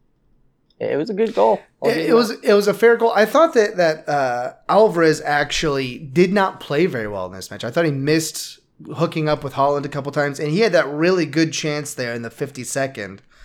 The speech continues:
Speaker 2: um, where he just, he mishit the goal entirely. Um,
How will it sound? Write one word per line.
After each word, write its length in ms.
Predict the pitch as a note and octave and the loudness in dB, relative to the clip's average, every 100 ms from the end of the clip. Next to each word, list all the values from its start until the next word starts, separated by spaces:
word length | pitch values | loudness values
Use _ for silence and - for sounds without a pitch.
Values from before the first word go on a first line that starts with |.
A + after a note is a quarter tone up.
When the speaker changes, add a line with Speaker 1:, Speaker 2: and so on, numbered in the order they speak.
| - - - | -20 -18 -6
Speaker 2:
um, 560 | B2 A#2 A2+ G#2 A2+ _ | -4 -2 -4 -6 -14 _
where 320 | F3+ D#3+ C#3+ | -14 -4 -2
he 160 | C#3 C3 | -2 -6
just, 360 | B2 A#2+ - - | -8 -8 -10 -12
he 140 | C#3+ | -10
mishit 480 | C3+ D3 C#3 D3+ C3+ | -4 -4 -2 -6 -6
the 80 | B2+ | -8
goal 260 | B2 A2+ | -6 -6
entirely. 720 | A2 - B2+ B2+ A2+ A2 C#3+ - _ - _ _ _ | -8 -4 -2 -2 -4 -8 -12 -18 _ -20 _ _ _
Um, 540 | B2 A2+ G#2 G#2 - | -6 -4 -6 -8 -16